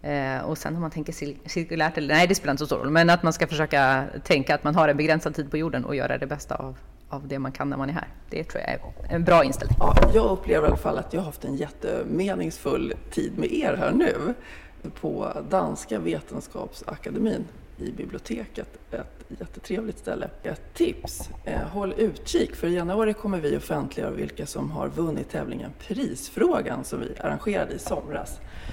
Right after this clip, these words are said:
Speaker 2: Frågan var, "Vad är en tanke?" Och den utannonserades på S J-tåg och på vår webbsida och lite andra ställen. Drygt tvåhundra bidrag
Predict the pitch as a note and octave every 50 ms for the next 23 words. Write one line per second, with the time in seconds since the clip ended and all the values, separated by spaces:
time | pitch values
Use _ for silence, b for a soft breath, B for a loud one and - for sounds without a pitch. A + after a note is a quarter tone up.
0 | B B B B B B B - - - G3 G3 F#3 G3+ G3 E3+ D#3+ D3+ - -
1 | - - - - - - - G3 D#3+ F#3 F#3+ F#3+ - - C#3+ - - G2+ G2 -
2 | - - - - - A#2+ B2 - - - E4 - - - - - - - - -
3 | - D#3+ D#3+ F#3 F#3 F3 E3 - - F3 D#3 - - - - C#3 - - B2 A#2+
4 | B2 C3 B2+ - - - - - - - - - F3 E3 - - - - - -
5 | - - A3 A3 G#3+ G3+ F#3+ F3+ A3 - - - - - - - - - - D#3
6 | D3+ - - - - - - - - - - - - - - D#3 D#3 C#3+ - -
7 | D#3 D#3+ D3 B2 - - - - - - - - - - B2 - - - - -
8 | - - - D#3+ C#3+ C3 C3 C3+ - - - - B2+ A2+ G#2+ A2 - - B B
9 | B B B B B B B B - F3+ G#3+ A3 G#3+ - - - - - - -
10 | F4+ - A3 A3 G#3 G3 F#3 F3+ E3+ E3+ F#3+ F#3 D#3+ D3 D#3 A3+ B3 B3 F3+